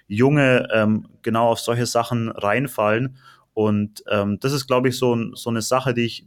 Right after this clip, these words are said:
die ich für mich irgendwie die letzten zwölf Monate, weil du sagst, irgendwie entdeckt hab. Weil ich bin irgendwie so mit diesem Mindset rangegangen und hatte so das Gefühl, dass, dass irgendwie alle Leute, die irgendwie so was, was Eigenes machen, da hab, bin ich gleich so auf einer, auf einer Wellenlänge. So,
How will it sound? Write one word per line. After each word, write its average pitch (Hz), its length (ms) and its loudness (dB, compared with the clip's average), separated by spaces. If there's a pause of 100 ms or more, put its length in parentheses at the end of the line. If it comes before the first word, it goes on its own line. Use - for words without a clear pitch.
(100)
die 113 80 -4
ich 110 100 -8
für 110 120 -6
mich 127 200 -2
irgendwie 110 380 2
die 107 80 4
letzten 107 560 0 (200)
zwölf 113 360 0
Monate, 123 340 2
weil 101 60 2
du 104 80 2
sagst, 107 300 -2
irgendwie 104 240 0
entdeckt 104 340 -4
hab. 107 200 -4 (840)
Weil 123 160 2
ich 160 200 -2
bin 147 140 2
irgendwie 156 340 4
so 147 280 2 (400)
mit 131 140 0
diesem 135 200 2
Mindset 143 440 4
rangegangen 135 440 2
und 123 100 4
hatte 139 180 0
so 139 100 -2
das 131 160 -2
Gefühl, 135 280 -4
dass, 131 260 -2
dass 147 180 -6
irgendwie 131 280 0
alle 147 180 2
Leute, 160 480 2
die 127 100 -2
irgendwie 127 280 2
so 120 160 -4
was, 110 240 -4
was 110 120 -4
Eigenes 156 380 2
machen, 139 380 0
da 120 80 2
hab, 123 240 -2
bin 139 80 0
ich 131 120 -2
gleich 127 220 2
so 123 100 2
auf 120 140 0
einer, 113 260 0
auf 107 160 -2
einer 104 140 0
Wellenlänge. 95 480 0
So, 110 240 0